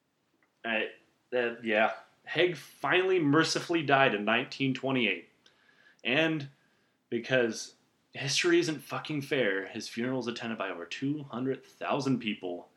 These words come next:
many of them soldiers who fought under his command in World War One. A veteran of World War One and a man who was wounded at the Somme probably summed up Haig the best. He said, quote, "Haig was a man of supreme egoism and utter lack of scruple,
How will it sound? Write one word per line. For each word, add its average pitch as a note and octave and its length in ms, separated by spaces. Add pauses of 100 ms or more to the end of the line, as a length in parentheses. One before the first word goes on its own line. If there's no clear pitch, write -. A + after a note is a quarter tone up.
(200)
many C#3+ 500
of G3 140
them F3+ 160
soldiers D3+ 480
who B2+ 80
fought C#3 280
under C#3 200
his C3+ 160
command C#3+ 380
in F#2 60
World G#2 160
War C#3 180
One. B2 240 (1500)
A A2 120
veteran F3+ 540 (500)
of A#2+ 180
World C#3 180
War C3 120
One G#2+ 220
and G2+ 80
a G#2 40
man C3+ 200
who E3 80
was D#3 140
wounded F3+ 260
at F3+ 60
the C#3+ 80
Somme A2 500 (180)
probably E3+ 400
summed D#3 300
up C#3 120
Haig C3 260
the G#2 80
best. - 460 (460)
He A#2 120
said, - 200
quote, - 380 (560)
"Haig D#3+ 260
was E3 140
a E3 60
man D3+ 200
of C#3 80
supreme D#3+ 440
egoism G#2 680
and G#2 180
utter C3 200
lack A2+ 200
of A#2 80
scruple, D3 500